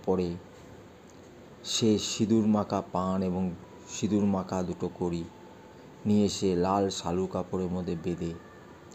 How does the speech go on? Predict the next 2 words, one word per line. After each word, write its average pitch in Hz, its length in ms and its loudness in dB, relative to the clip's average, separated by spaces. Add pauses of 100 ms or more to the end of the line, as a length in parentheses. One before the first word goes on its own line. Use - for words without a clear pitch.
(1120)
ঘরের 110 520 6
দরজার, 92 560 2